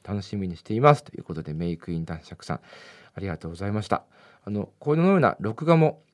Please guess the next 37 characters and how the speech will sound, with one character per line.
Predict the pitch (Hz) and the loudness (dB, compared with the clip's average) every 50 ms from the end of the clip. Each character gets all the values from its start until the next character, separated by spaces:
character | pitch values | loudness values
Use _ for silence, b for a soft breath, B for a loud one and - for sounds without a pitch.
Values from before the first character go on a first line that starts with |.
| _ _ | _ _
録 | 110 113 120 139 | -4 -4 0 0
音 | 143 139 131 | 0 0 0
か、 | 120 - - - - _ | -2 -4 -6 -8 -10 _
録 | - 101 - - 143 | -10 -6 2 2 4
音 | 139 139 | 4 4
も | 135 | 2
そ | 135 151 | 2 2
う | 131 | 2
で | 104 | 2
す | 98 - - | -2 -6 -12
け | 71 | -8
ど | 71 | -4
ね、 | 110 120 104 B B B B B B _ | -4 -4 -4 B B B B B B _
生 | 135 151 147 123 | 0 4 4 4
は | 107 78 - - | 4 2 -2 -6
生 | - 98 107 117 107 | -8 -8 -6 -6 -6
放 | - - 113 107 | -4 -2 -2 -2
送 | - - 85 78 | -2 -4 -6 -6
で | 76 - - _ _ | -6 -8 -10 _ _
非 | _ - | _ -4
常 | 120 120 | -4 -4
に | 117 - | -4 -4
緊 | - 139 131 123 | -4 -6 -6 -4
張 | - - 135 | -4 -6 -6
感 | - 101 87 87 78 | -6 -6 -8 -8 -10
が | - - | -12 -16
あ | - | -20
っ | _ _ _ | _ _ _
て | - - B B B B B B B B B _ | -16 -16 B B B B B B B B B _
面 | 110 120 | -4 -4
白 | 113 135 127 - | 0 0 -2 -2
か | - | -2
っ | - - | -8 -12
た | - 139 - - _ _ | -18 -20 -20 -20 _ _
で | - | -18
す | - - | -6 -4
ね。 | 123 120 95 b | -2 -2 -2 b